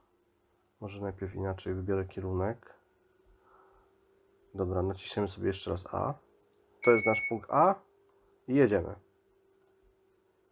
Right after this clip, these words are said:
Przejdziemy co najmniej dziesięć metrów. Weźmy sobie trochę więcej, dobra. Naciskamy B.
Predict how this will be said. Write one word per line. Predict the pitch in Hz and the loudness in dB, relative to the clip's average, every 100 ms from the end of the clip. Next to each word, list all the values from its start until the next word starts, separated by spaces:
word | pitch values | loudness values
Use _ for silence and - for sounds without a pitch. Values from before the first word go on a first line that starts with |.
| _ _ _ _ _ _ | _ _ _ _ _ _
Przejdziemy | - 127 123 117 | -4 2 6 4
co | 113 | 4
najmniej | 117 101 | 2 2
dziesięć | 110 113 104 | -2 -4 0
metrów. | 107 107 127 160 - - _ _ _ _ _ | -2 0 -2 -4 -4 -18 _ _ _ _ _
Weźmy | 113 110 - | -4 -4 -10
sobie | - | -8
trochę | 98 101 | -6 -4
więcej, | 104 117 - 165 | -2 -4 -4 -2
dobra. | 98 90 92 - _ - - - - - - _ - | 0 0 -2 -6 _ -20 -20 -20 -20 -20 -20 _ -2
Naciskamy | 113 - - 98 95 | -2 -2 0 2 4
B. | 95 175 | 4 2